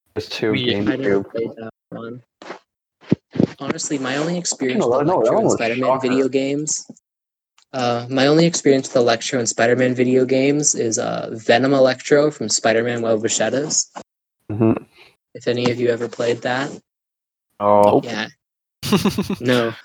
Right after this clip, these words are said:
Speaker 3: <laughs> Yeah. Yeah. Anyway, don't wanna go off on
Speaker 2: And
Speaker 3: too much
Speaker 2: anyways,
Speaker 3: of a tangent.
Speaker 2: that's just
Speaker 3: Stay
Speaker 2: kinda stupid.
Speaker 3: focused.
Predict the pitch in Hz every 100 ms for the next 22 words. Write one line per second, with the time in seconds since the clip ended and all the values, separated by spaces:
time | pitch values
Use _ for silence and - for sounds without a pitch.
0 | 117 147 131 147 127 120 - - _ _
1 | _ _ _ _ _ _ _ _ - 117
2 | 110 107 95 - - 131 123 110 110 -
3 | _ _ _ _ _ _ - 143 131 127
4 | - 123 120 123 131 131 170 147 123 117
5 | - - - 156 151 - 123 - - 135
6 | 131 - 120 110 107 120